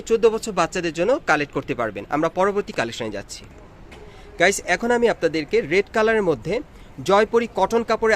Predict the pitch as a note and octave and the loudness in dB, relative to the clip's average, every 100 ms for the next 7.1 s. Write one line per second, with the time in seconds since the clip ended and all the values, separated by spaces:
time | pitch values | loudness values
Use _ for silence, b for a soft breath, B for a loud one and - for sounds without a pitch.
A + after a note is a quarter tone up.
0 | E3 D#3 E3+ F3 - E3 D#3 C#3+ C#3+ D3+ | 2 2 0 0 -2 -2 -2 -2 -2 -2
1 | E3 D#3+ F#3 G3 G3 G#3 - G3 G#3 G3+ | -2 -2 -2 0 0 0 -2 -2 0 0
2 | F#3+ G#3 D#3 F3+ F#3 G3+ A#3 F3+ E3+ F#3+ | 0 -2 0 0 2 0 0 0 0 -2
3 | F#3 F3 F3+ A3 G#3+ G#3 G3 D#3+ D3+ E3 | -2 -2 0 0 0 0 0 0 -2 -2
4 | D3+ D#3 D#3 D3+ D#3 C3+ A#2 - C4+ D#3 | -2 -2 -2 -2 -2 -2 -4 -2 -4 0
5 | D#3 D3+ D#3+ E3+ D#3+ E3 D3 E3 - E3 | 0 0 -2 -2 -4 -4 -4 -6 -2 -2
6 | G3 G3+ G3 F#3+ E3 C#3 D3 G#3+ G3+ E3 | 0 -2 -2 -2 -2 -4 -4 -4 -4 -2